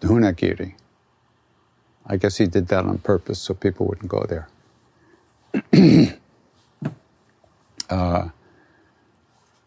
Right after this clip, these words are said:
and, uh, it's a very sacred place. I was there a couple of three times, and I was to that cave a few times. Now it's closed off and, uh,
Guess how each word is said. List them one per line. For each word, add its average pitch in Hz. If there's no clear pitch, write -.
and, 107
uh, 98
it's 92
a 110
very 117
sacred 113
place. -
I 98
was 98
there 101
a 92
couple -
of 101
three 113
times, 95
and 95
I 90
was 92
to 110
that 90
cave 101
a 95
few 92
times. 92
Now 123
it's -
closed 120
off 101
and, 98
uh, 90